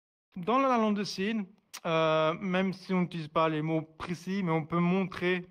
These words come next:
les détails les plus importants. Par exemple, si c'est genre, il y a longtemps, on peut, on peut signer comme ça, en mode, pouf, genre, il y a très longtemps, tu vois. Donc, on peut, euh, utiliser deux mains comme ça. Pouf, c'est il y a longtemps, quoi.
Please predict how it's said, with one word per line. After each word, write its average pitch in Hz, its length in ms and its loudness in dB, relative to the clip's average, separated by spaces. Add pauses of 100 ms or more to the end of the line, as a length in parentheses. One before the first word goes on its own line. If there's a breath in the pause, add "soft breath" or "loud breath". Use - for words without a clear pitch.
(120)
les 151 380 -2
détails 151 420 -2 (100)
les 156 80 -6
plus 147 160 -12
importants. 156 380 -4
Par 147 160 -2
exemple, 165 200 0
si 180 80 -8
c'est 170 160 -8
genre, 160 240 -2 (260)
il 160 60 -10
y 165 60 0
a 175 100 4
longtemps, 202 920 0 (260 loud breath)
on 185 60 -2
peut, 175 220 0
on 190 120 -2
peut 165 120 -8 (160)
signer 180 260 -2
comme 165 100 -4
ça, 185 120 0
en 196 60 -2
mode, 185 140 0 (160)
pouf, 415 1040 2 (640 loud breath)
genre, - 300 -2
il 185 60 -14
y 214 60 -2
a 220 60 0
très 254 500 -2
longtemps, 196 440 0
tu - 100 -6
vois. 151 140 0 (600 loud breath)
Donc, 170 180 -6
on 180 200 2
peut, 180 260 -2
euh, 160 420 0
utiliser 175 280 -6
deux 165 140 -2
mains 170 220 2
comme 180 200 -10
ça. 139 120 -8 (140)
Pouf, 208 340 -6
c'est 135 160 -8
il 131 80 -8
y 135 60 -4
a 139 320 2
longtemps, 170 300 -2
quoi. 156 160 -10